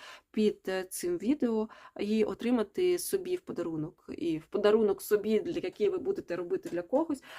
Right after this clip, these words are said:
Я вважаю, що двадцять відсотків то добра, гарна знижка за промокодом кравець двадцять. Все це я залишу в описі під відео, а зараз ми ще раз трошечки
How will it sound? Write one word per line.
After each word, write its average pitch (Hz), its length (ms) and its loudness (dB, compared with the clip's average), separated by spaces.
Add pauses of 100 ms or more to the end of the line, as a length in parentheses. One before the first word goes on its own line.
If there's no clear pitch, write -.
(120)
Я 202 140 2
вважаю, 247 320 4
що 247 120 -4
двадцять 190 320 -2
відсотків - 420 0
то 262 120 -6
добра, 247 340 2 (220)
гарна 214 380 4
знижка 196 480 0
за 262 380 2
промокодом 202 640 0 (320)
кравець 208 600 0
двадцять. 185 600 -4 (180)
Все - 180 0
це 254 140 2
я 208 100 8
залишу 208 400 2
в 208 40 6
описі 214 300 2
під 254 220 2
відео, 226 380 -4 (220)
а 196 80 -6
зараз 269 280 0
ми 214 60 0
ще 254 180 0
раз 240 140 0
трошечки 233 560 -4